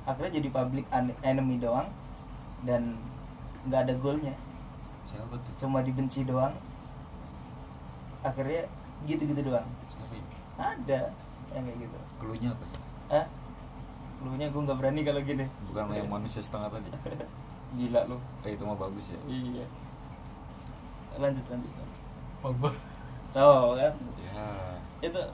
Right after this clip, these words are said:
Speaker 1: kayak, kayak gitu.
Speaker 3: Jadi, zaman sekarang menurut lo, orang mencapai kesuk-, kesuksesan itu dengan hal-hal Pak Ijo itu sah-sah aja?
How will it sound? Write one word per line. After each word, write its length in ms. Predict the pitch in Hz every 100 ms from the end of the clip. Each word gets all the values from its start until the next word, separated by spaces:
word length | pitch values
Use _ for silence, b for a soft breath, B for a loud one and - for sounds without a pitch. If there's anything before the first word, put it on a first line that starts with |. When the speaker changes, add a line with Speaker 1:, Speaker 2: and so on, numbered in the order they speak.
| - - - - - - - - -
Speaker 1:
kayak, 180 | - 131 -
kayak 160 | 139 135
gitu. 240 | 139 127 - - - - - - - - - - - - - -
Speaker 3:
Jadi, 220 | 135 139 170 - - - - - - - - - - -
zaman 260 | 160 147
sekarang 400 | 147 135 151 185
menurut 360 | 180 156 151 139
lo, 180 | 160 180 170 - - - - - -
orang 260 | 151 170
mencapai 360 | 170 147 135 131
kesuk-, 380 | 131 127 123 123 - -
kesuksesan 800 | 151 151 147 127 143 131 139
itu 80 | 139
dengan 260 | 160 139 131 131 131 - - - - - - -
hal-hal 260 | 127 127 127
Pak 120 | 127
Ijo 140 | 131 135
itu 100 | 156
sah-sah 380 | 135 123 131
aja? 180 | 127 120